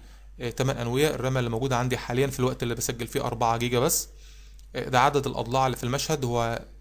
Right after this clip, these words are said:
عباره عن عدد ال-، المج-، المضلعات اللي في المشهد، اللي هو عدد المضلعات اللي في الارضيه وفي الطفل.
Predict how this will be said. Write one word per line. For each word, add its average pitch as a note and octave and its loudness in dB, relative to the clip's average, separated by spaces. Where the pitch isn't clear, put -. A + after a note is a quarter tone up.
عباره B2+ 4
عن A2+ 4
عدد B2 2
ال-، A2+ -2
المج-، A#2 -8
المضلعات A#2 0
اللي B2 -2
في - -8
المشهد، C#3+ -2
اللي C3 0
هو D#3 6
عدد D#3+ 6
المضلعات C3 6
اللي C3 0
في - -6
الارضيه C#3+ 2
وفي - 0
الطفل. - 0